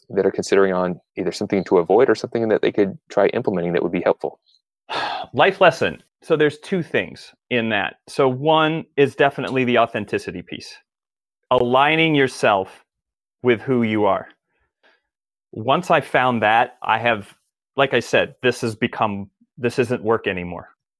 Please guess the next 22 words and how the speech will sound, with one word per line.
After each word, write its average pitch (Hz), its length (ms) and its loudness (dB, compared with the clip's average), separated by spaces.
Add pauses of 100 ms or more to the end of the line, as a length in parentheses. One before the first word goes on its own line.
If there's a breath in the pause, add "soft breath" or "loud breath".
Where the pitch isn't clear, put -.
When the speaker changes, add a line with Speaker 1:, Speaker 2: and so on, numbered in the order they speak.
(360)
Speaker 2:
And, 107 180 -4
and, 107 220 -2
and 110 220 -4
so 117 160 0
the 107 100 -2
amount 120 260 2
of 113 100 0
energy 123 440 0
and 110 120 0
drive 107 280 4
and 107 120 -2
motivation, 104 600 2
the 107 60 4
amount 107 220 2
of 98 100 0
fuel 107 360 2
that 107 120 4
I 104 100 4
have 101 600 2
to - 120 -4
go 104 200 4
out 107 320 4